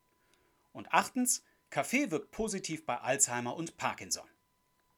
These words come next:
Das war's auch für diese Folge schon wieder. Ich hoffe, du konntest für dich ein paar hilfreiche Informationen rausholen.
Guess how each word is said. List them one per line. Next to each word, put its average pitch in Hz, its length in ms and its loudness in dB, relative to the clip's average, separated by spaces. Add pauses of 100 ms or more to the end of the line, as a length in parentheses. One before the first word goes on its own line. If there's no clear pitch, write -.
(360)
Das 123 160 -2
war's 233 180 6
auch 226 100 0
für - 120 -8
diese 123 180 -6
Folge 175 300 0
schon 233 240 -2
wieder. 262 280 0 (140)
Ich - 140 -4
hoffe, 156 160 -2
du 139 80 -4
konntest 131 320 -2
für 113 80 -6
dich 156 300 -2
ein 135 100 -4
paar 117 120 -6
hilfreiche 131 460 -4
Informationen 117 540 -6
rausholen. 107 480 -2